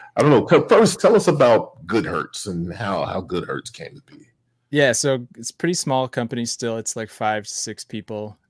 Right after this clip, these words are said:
Speaker 2: Um, started by myself and Rob, Rob Stenson.
Speaker 1: Yeah.
Speaker 2: Um, and we were, we were introduced by Jack Stratton, who's the, the band leader of this band, Vulfpeck. And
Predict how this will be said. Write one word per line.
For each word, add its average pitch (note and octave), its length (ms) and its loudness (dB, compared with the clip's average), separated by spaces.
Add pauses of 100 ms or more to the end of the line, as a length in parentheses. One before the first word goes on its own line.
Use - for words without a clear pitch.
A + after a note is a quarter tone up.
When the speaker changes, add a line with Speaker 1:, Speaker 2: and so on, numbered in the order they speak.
(100)
Speaker 2:
Um, G#2+ 680 -8
started A2+ 480 -4
by G#2 240 -6
myself G2+ 760 -8
and G2 280 -12
Rob, G2 580 -8 (160)
Rob G2 260 -10
Stenson. F#2+ 640 -10 (140)
Speaker 1:
Yeah. G2+ 260 -12
Speaker 2:
Um, F#2+ 260 -14 (840)
and G#2 500 -6
we B2 220 -6
were, B2 320 -2
we B2+ 160 -8
were B2+ 100 -4
introduced A2+ 680 -6
by G2+ 280 -6
Jack F#2+ 340 -8
Stratton, F2+ 640 -8
who's F#2 200 -12
the, F2+ 420 -10
the G2+ 80 -14
band G2+ 300 -10
leader F#2+ 240 -8
of F#2 100 -12
this F#2+ 120 -10
band, F#2 440 -10
Vulfpeck. F2+ 580 -12 (420)
And F#2+ 560 -10